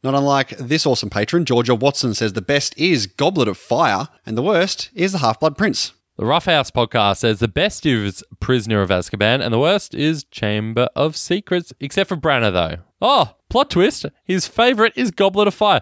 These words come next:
Speaker 2: So he has a separate best and favourite.
Speaker 1: Yeah, I've never been, I've never been into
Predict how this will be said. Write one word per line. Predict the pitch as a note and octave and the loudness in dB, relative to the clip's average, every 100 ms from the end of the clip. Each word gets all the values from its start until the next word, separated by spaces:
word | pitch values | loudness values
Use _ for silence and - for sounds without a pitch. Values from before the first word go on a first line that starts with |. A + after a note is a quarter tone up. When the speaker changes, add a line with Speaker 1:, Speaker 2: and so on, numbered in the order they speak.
| - | 0
Speaker 2:
So | F3 | 2
he | F#3+ | 4
has | G3 | 4
a | F3+ | 2
separate | - - A#3+ A#3 A#3+ G#3 C3+ G#2 | 0 -2 -2 0 0 -2 -4 -4
best | F3 G3+ - - | 2 2 0 -6
and | - D#3+ D#3 D3 | 0 0 0 -4
favourite. | - C#3 G#2+ F2 - - | 0 2 2 -2 -6 -4
Speaker 1:
Yeah, | C#3+ D3 | 0 0
I've | |
never | E3+ G3 | 0 -2
been, | F3+ D3 C#3 C3 B2+ | 0 2 2 0 -2
I've | C3 | -2
never | D#3+ D#3 | 0 0
been | D3 C3+ B2+ | -2 -2 0
into | B2 A#2 - A#2+ A2+ A2 | -2 -4 -2 0 0 -2